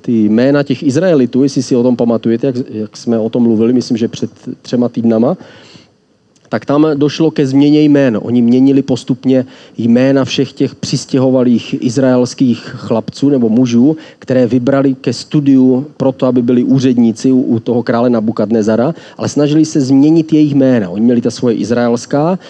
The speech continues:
a oni jim dávali ty babylonská jména. Pojďme se na ně podívat znova. Daniel, ten význam toho jména byl Bůh je můj soudce. To znamená,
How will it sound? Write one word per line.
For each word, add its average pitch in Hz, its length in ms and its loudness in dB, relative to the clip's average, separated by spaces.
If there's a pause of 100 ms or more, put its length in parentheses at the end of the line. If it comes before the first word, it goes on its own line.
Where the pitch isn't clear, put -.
(160)
a - 40 -10
oni 135 160 0
jim 147 100 4
dávali 127 400 0
ty 127 100 -4
babylonská 117 720 -2
jména. 92 320 -4
Pojďme 135 220 2
se 131 120 -4
na 123 80 2
ně 117 140 2
podívat 117 400 0
znova. 107 320 0 (480)
Daniel, 160 640 2 (200)
ten - 160 2
význam 170 420 2
toho 160 220 0
jména 127 440 2
byl 123 300 2 (260)
Bůh 143 400 0
je 160 60 2
můj 151 220 2
soudce. 135 640 -2 (160)
To 104 100 -14
znamená, 117 480 0